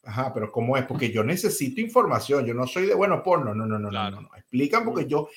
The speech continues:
Speaker 1: mi tiempo es valioso. Yo, o sea, yo,
Speaker 3: A
Speaker 1: yo,
Speaker 3: la
Speaker 1: yo no, yo no
Speaker 3: verga,
Speaker 1: tengo
Speaker 3: bien.
Speaker 1: tiempo infinito. Entonces, me dice, "No, sí, es sobre un carajo que se muere y reencarna en un slime". ¿Qué coño es un slime? O sea, yo sé lo que es un slime, pero ¿qué coño es un slime? Bueno, es una, eh, eh,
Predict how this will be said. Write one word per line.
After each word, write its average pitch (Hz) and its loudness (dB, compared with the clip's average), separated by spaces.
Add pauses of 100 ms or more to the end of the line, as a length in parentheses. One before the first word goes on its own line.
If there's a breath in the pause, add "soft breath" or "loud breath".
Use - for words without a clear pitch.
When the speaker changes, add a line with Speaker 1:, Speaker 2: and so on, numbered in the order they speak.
(120 loud breath)
Speaker 1:
mi 156 4
tiempo 151 2
es 196 -2
valioso. 135 4
Yo, 95 -12
o - -18
sea, 104 -12
yo, 104 -8
Speaker 3:
A 127 2
Speaker 1:
yo, 139 -2
Speaker 3:
la 113 0
Speaker 1:
yo 120 2
no, 120 4
yo - 6
no 135 6
Speaker 3:
verga, 143 0
Speaker 1:
tengo 170 0
Speaker 3:
bien. - 0
Speaker 1:
tiempo 175 2
infinito. 135 -4
Entonces, 113 -8 (540 soft breath)
me 135 -2
dice, 143 2 (200 loud breath)
"No, 196 2
sí, 202 2
es 151 2
sobre 196 2
un 165 0
carajo 185 4
que 202 -2
se - -2
muere 180 4
y 220 6
reencarna 156 0
en 160 0
un 156 0
slime". 139 -4
¿Qué 127 -8
coño 160 2
es 160 -2
un 156 -2
slime? 135 -8 (400)
O - -20
sea, 143 4
yo 131 0
sé 143 -6
lo 175 2
que - -2
es 139 0
un 156 0
slime, 143 0
pero - -4
¿qué 120 -4
coño 143 0
es 147 -4
un 147 -2
slime? 139 -2 (500 soft breath)
Bueno, 220 8
es 175 2
una, 226 0 (100)
eh, - -8
eh, 120 -10